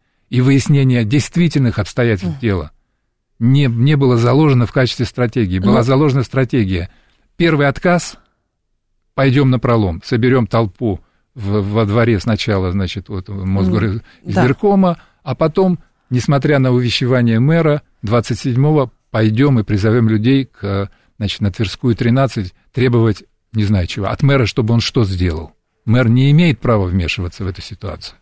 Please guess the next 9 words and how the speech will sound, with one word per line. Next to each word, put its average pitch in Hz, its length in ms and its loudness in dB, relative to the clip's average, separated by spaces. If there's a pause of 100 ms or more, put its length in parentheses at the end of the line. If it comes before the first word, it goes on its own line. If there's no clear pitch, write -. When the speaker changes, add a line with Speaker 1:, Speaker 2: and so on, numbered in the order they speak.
(440)
Speaker 2:
Но 208 380 2
с - 340 -6
вашей 202 280 0
точки - 280 -8
зрения, 175 260 -2
сейчас-то, 160 720 -4
если 165 640 -2
у 170 380 -2
вот, 135 200 -8